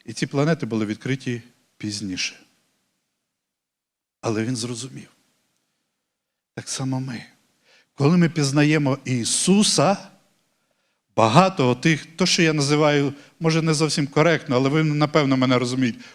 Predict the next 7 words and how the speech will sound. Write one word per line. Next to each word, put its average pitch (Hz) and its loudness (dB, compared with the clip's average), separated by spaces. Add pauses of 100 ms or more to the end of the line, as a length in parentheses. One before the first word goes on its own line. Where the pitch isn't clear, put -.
оці 151 0
супутні 190 0
знання 151 2 (1080)
приходять 156 2 (360)
в 101 -8
наше 117 2 (320)
життя. 98 -2